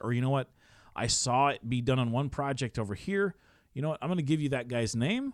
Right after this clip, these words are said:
Why don't you actually reach out to him to, and, and make sure you actually get that value?"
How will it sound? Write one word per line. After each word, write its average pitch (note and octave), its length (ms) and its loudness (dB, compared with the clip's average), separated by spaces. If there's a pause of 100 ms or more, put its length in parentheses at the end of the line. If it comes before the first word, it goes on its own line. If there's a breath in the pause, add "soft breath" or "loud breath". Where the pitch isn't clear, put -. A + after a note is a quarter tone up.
(140)
Why C#3 160 -2
don't G3 120 -2
you D3 180 -6
actually C#3 280 -4
reach C3 220 0
out A#2 200 0
to A2+ 60 -4
him E3+ 380 2 (440 soft breath)
to, - 160 -8
and, B2 200 0 (100)
and B2+ 400 -2
make C3+ 260 0
sure C3+ 160 0
you B2 160 2
actually A2+ 280 -4
get G#2+ 160 -2
that G2 140 -4
value?" F2 400 -10